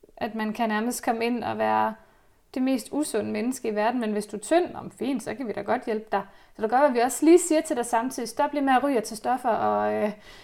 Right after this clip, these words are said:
spis lidt sundere, men, øh, men det er ikke det, de sådan primært kigger på, vel? Øhm,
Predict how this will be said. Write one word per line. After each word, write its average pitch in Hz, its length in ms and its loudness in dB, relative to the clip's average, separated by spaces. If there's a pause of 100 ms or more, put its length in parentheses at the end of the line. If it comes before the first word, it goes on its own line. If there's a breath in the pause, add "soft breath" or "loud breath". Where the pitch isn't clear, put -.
spis 262 280 -2
lidt 220 120 -6
sundere, 240 380 0
men, 202 240 -2
øh, 214 340 -2
men 214 200 -4
det 214 100 -2
er 214 40 0
ikke 269 140 2 (100)
det, 269 180 0
de 247 80 -4
sådan 220 180 -6
primært 254 420 0
kigger 302 280 2
på, 233 240 0
vel? 208 220 -4 (720 soft breath)
Øhm, 208 640 -6